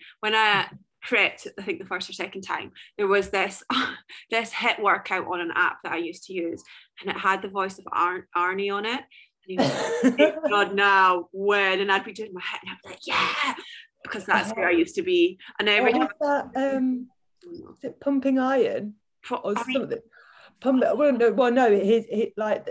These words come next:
Speaker 2: there was a D V D came out one of the years that I was on prep, and it was, was it Pumping Iron or
Speaker 1: I think it is.
Speaker 2: Generation
Speaker 1: I
Speaker 2: Iron?
Speaker 1: think
Speaker 2: I d-, I don't know, but I used to watch it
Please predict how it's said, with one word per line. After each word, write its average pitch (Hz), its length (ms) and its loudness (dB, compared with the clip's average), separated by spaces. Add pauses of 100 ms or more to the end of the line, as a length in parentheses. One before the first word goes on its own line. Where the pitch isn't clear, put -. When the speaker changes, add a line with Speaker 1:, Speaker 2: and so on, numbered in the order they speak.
Speaker 2:
there 214 160 -2
was 208 120 -4
a 202 60 -4
D 220 220 -6
V 196 120 -4
D 190 160 -2
came 175 240 -12
out 160 240 -2
one 170 160 -4
of 170 80 -10
the 180 80 -4
years 170 280 0
that - 120 -2
I 147 60 0
was 151 160 -4
on 151 120 -6
prep, 156 320 -6
and 104 80 -12
it 151 120 -4
was, - 800 -12 (280)
was - 100 -20
it - 100 -14
Pumping 262 280 -6
Iron 262 140 -2
or - 40 0
Speaker 1:
I 254 40 0
think 214 100 -2
it 214 40 4
is. 196 180 2
Speaker 2:
Generation 214 440 -2
Speaker 1:
I 214 60 0
Speaker 2:
Iron? 208 100 4
Speaker 1:
think 214 120 2
Speaker 2:
I 208 80 4
d-, 190 100 0
I 208 220 2
don't 196 220 0
know, 196 180 2
but - 120 0
I 185 40 4
used 208 200 -2
to 208 60 -4
watch 202 320 0
it - 160 -8